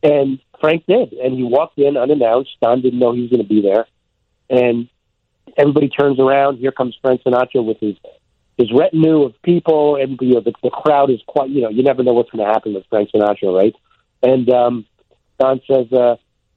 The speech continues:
"Go ahead, Frank, make yourself at home, hit somebody." You know, and I, "I saw your last movie, The Cannon, was a better actor than you." You know, he started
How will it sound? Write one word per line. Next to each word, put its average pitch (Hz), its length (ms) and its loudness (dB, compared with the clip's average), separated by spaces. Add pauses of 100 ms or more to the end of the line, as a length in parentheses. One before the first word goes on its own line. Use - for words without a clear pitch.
(140)
"Go 302 200 0
ahead, 247 260 -2
Frank, 156 240 0
make 220 160 -2
yourself 226 320 -2
at 214 80 0
home, 175 360 -2 (160)
hit - 160 -2 (120)
somebody." 107 480 -4 (280)
You 131 80 4
know, 135 220 2
and 131 120 0
I, 135 300 2
"I 175 100 -4
saw 285 80 2
your 277 140 2
last 269 260 0
movie, 240 280 2
The 127 100 -6
Cannon, 180 480 0
was 123 120 0
a 127 40 2
better 185 260 2
actor 175 280 -6
than 151 180 0
you." 147 280 2
You 123 100 -4
know, 139 100 2
he 139 80 -2
started 156 260 -2